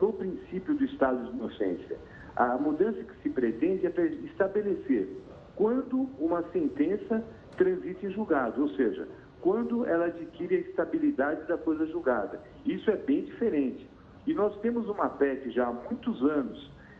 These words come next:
é, que está em algum escaninho do Congresso, acredito, que é a chamada pec Peluso. Nessa pec Peluso, é, os recursos especial e extraordinário, eles são transformados em ações autônomas de impugnação.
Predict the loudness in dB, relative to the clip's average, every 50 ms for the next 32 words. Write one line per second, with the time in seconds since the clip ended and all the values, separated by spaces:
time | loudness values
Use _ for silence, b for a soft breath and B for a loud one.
0 | B B 0 2 2 2 0 0 -2 -2 -2 0 0 2 2 2 0 2 2 2
1 | 2 2 -2 -4 -6 -6 -6 -4 0 2 2 4 4 4 4 4 4 2 2 2
2 | 2 4 6 6 4 4 0 -2 -4 -12 -12 -6 -6 0 2 2 2 2 0 -6
3 | -12 -14 B B B B B B 4 4 4 6 6 -2 -4 -6 -4 -2 -2 0
4 | 0 0 -2 0 0 0 0 0 -2 -10 -8 -2 -2 -2 0 0 -2 -2 -4 -6
5 | -10 -14 -16 -16 -20 B B B B B B B B 2 2 2 2 2 0 -2
6 | -4 0 2 2 2 2 0 -6 -6 -4 -2 0 2 2 2 2 0 -2 -4 -10
7 | -14 -14 B B B B B B B B -2 0 2 2 2 0 -2 -4 -2 -2
8 | -2 -2 -2 -2 -4 -4 -6 -6 -8 -8 -8 -8 -2 0 0 0 0 2 2 2
9 | 4 4 0 -2 -2 -2 -4 -4 0 0 2 2 2 0 0 -2 -2 0 0 2
10 | 2 0 -2 -2 -4 -10 -14 -18 B B B B B B 2 4 4 4 4 2
11 | 0 0 2 2 0 0 2 2 2 2 2 2 0 0 -2 -4 -6 -4 -2 0
12 | 0 0 -2 0 2 2 4 4 4 4 2 2 2 0 2 2 2 2 2 0
13 | 0 0 0 0 -2 -4 -2 -2 0 2 2 2 2 0 0 2 2 2 2 -2